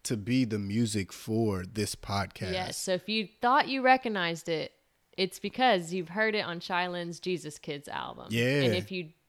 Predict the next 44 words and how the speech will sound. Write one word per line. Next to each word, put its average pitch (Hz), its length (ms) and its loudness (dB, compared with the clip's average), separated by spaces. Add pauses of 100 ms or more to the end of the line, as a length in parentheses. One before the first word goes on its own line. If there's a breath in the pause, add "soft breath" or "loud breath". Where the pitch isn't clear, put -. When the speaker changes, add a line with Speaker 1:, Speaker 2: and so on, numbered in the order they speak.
(160)
Speaker 2:
didn't 285 340 0
know 151 260 0
it 143 100 -2
was 165 200 -2
from 151 280 -6
there, 151 280 -8
go 180 140 2
check 185 300 2
out 156 180 4
that 151 200 0
album. - 280 -2
Speaker 1:
Yes, 123 460 4
Speaker 2:
<laughs> 214 100 -2
Speaker 1:
that 123 180 2
mug 139 360 2
is 120 160 -2
so 123 840 2
live. 104 340 -2
Speaker 2:
And 185 80 0
well 202 80 2
put 220 180 0
that 190 160 6
in 165 120 0
our 156 120 -2
show - 220 -6
notes 98 340 -12
so 107 60 -2
Speaker 1:
Yeah. 117 100 2 (200)
Speaker 2:
you 104 40 -4
can 165 300 -12 (240)
check - 240 -8
it 156 80 -8
out. - 160 -6 (100)
Speaker 1:
Yeah, 165 380 2
but 127 160 0
like, 104 200 -2
man, 120 300 0
so - 180 -4
you 110 140 -4
got 120 160 0
Shylin, 120 720 0 (380 soft breath)
um, 101 600 -6 (520)
black 123 380 2
brother 120 400 0